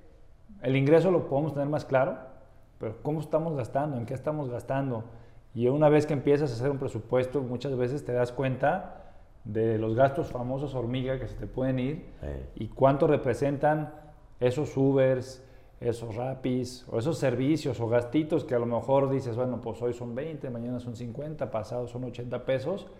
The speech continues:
Speaker 1: pero una vez que tú ya lo cuantificas y ves, "Oye, pues al mes se me está yendo tanta lana en ciertas cosas", a lo mejor dices,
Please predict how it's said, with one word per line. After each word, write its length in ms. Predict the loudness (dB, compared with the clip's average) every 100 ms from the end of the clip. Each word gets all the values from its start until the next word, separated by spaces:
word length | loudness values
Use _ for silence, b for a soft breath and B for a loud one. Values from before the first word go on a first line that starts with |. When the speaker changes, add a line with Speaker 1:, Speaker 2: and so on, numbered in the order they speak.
| b b b
Speaker 1:
pero 140 | 0
una 160 | 6 6
vez 160 | 6 2
que 100 | 0
tú 140 | 4
ya 140 | 6
lo 120 | 6 4
cuantificas 680 | 0 -2 -6 -4 -2 -2 0
y 60 |
ves, 240 | 2 2 0
"Oye, 160 | -4
pues 200 | -4 -8
al 120 | -6 -2
mes 160 | -2
se 60 | -2
me 100 | -2
está 160 | 0 0
yendo 340 | 2 0 -2
tanta 380 | -4 -6 -2 0
lana 320 | 2 2 0
en 60 | -2
ciertas 400 | -2 -2 -4 -2
cosas", 520 | -2 -2 -2 -6 -8 b b b b b b -8
a 80 | -2
lo 80 | -2
mejor 280 | 0 2
dices, 240 | 2 -2